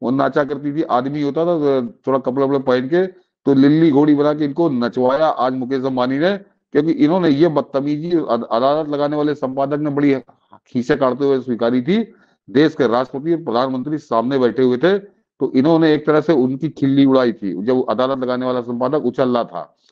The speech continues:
तो प्र-, न-, न-, मुकेश अंबानी ने आज इनको, तो इनको लिल-, लिल्ली घोड़ी बना दिया अपने बेटे की शादी में। तो मुझको तो पचास साल पुराना बचपन अपना याद आ गया कि मैंने एक लिल्ली घोड़ी आज नाचते हुए देखी मुकेश अंबानी के लड़के के बेटे में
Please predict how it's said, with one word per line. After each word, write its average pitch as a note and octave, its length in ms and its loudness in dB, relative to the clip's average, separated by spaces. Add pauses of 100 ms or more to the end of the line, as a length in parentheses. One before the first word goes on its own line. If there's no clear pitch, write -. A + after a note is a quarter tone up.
(420)
तो B2 80 -2
प्र-, B2 480 2
न-, A2+ 300 0
न-, F#2+ 520 -2
मुकेश C#3+ 320 2
अंबानी C#3+ 340 0
ने D#3+ 100 -2
आज C#3 300 0
इनको, C3 240 -4
तो D#3+ 120 0
इनको D3+ 180 -2
लिल-, D3 380 0
लिल्ली D3 320 0
घोड़ी C#3 240 2
बना C#3 200 0
दिया D3+ 200 0
अपने C#3 180 -6
बेटे C#3 260 -4
की C#3 100 -4
शादी B2+ 300 -2
में। E3 280 0
तो - 340 -10
मुझको B2+ 260 0
तो D3 80 2
पचास C#3 360 0
साल C#3+ 140 -2
पुराना C3+ 320 -2
बचपन C3 340 -6
अपना C3+ 280 0
याद C3 220 0
आ - 20 0
गया C#3+ 120 -4
कि C#3 60 -6
मैंने C3+ 200 -2
एक C3 60 2
लिल्ली C3 320 2
घोड़ी D3+ 360 2 (320)
आज B2+ 180 0
नाचते B2+ 400 -4
हुए C#3 140 0
देखी B2+ 280 0
मुकेश C3 300 -4
अंबानी B2 360 0
के D#3 120 2
लड़के B2 320 -2
के A#2+ 60 0
बेटे A#2+ 360 0
में F2+ 160 -10